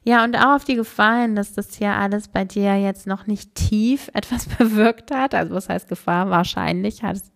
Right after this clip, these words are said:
hat diese Podcast-Folge in dir jetzt noch nicht tief eine Veränderung bewirkt. Das ist so jetzt hier auch gar nicht,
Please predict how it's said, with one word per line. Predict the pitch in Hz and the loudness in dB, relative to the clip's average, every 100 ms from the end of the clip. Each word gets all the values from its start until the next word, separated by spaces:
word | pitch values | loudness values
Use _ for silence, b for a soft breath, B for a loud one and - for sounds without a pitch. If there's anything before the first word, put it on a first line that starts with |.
| B B B | B B B
hat | - 196 | -4 -2
diese | 185 185 | 0 0
Podcast-Folge | 185 185 190 - - 185 | -2 -2 -4 -8 -6 -4
in | 185 185 | -4 -2
dir | 185 | -2
jetzt | 185 185 | -2 -4
noch | 185 - | -10 -6
nicht | 190 - | -8 -6
tief | - 214 208 196 | -2 0 0 -2
eine | - 185 | -4 -4
Veränderung | 185 185 180 196 196 196 | -2 -2 0 0 2 0
bewirkt. | 190 190 190 190 B B B | -2 0 0 -2 B B B
Das | 190 - | -6 -4
ist | 185 - - | -6 -6 -10
so | 180 185 | -2 0
jetzt | 185 180 - | 2 0 -4
hier | - 160 | -6 -6
auch | 175 | -6
gar | 175 170 | -4 -2
nicht, | 170 170 | -4 -6